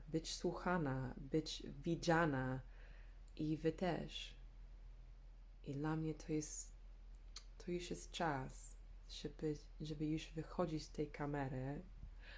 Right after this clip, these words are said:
na drugiej stronie i was widzieć oczy na oczy. Na szczęście to mam na turnusie,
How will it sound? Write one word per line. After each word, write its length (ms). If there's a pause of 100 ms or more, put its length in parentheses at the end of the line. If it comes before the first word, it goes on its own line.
(140)
na 80
drugiej 360
stronie 580
i 60
was 360
widzieć 520
oczy 280
na 180
oczy. 340 (1300)
Na 60
szczęście 380
to 160
mam 220
na 100
turnusie, 800